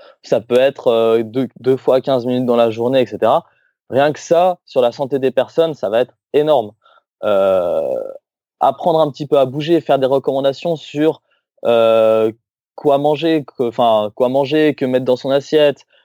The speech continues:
plein de choses comme ça. Donc déjà, ça passe par la, par la prévention, pour déjà se rendre compte que, bah, le sport est important pour la personne.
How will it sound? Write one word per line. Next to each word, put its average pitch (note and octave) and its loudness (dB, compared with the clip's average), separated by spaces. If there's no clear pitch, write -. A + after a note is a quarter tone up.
plein C#3 2
de C3+ -4
choses C#3+ -2
comme D3 -4
ça. D3 2
Donc A2+ -6
déjà, C3+ 0
ça B2+ 0
passe D3+ -2
par A#2+ -2
la, G#2 0
par B2 0
la A2 2
prévention, C#3 -4
pour B2 0
déjà B2+ 2
se - -8
rendre C3 -2
compte E3 -6
que, C#3+ 2
bah, G#2+ 2
le G2+ -6
sport C#3+ -2
est G2+ -4
important A2+ -6
pour G2+ -10
la F#2 -4
personne. E3+ -2